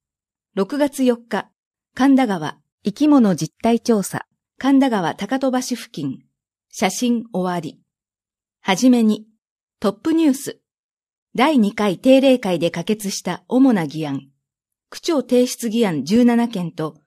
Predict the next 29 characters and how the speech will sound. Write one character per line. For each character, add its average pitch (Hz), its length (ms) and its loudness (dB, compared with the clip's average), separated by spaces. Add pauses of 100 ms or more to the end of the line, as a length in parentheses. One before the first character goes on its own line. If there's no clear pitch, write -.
(140)
議 196 100 -2
員 285 220 4
提 302 240 -4
出 285 220 -10
議 254 180 0
案 160 260 -4
三 302 240 -2
件 185 280 -4
を 139 100 -6
可 - 180 -14
決。 - 380 -14 (1200)
子 233 140 0
ど 330 160 -2
も 330 160 -4
子 247 140 -8
育 302 280 -2
て 302 180 -6
支 - 240 -10
援 294 160 -2
法 277 300 -4
施 - 160 -14
行 330 180 -2
令 220 200 -2
の 170 120 -4
改 254 220 -6
正 262 220 -4
に 233 120 -2
伴 208 380 -4
い、 147 100 -12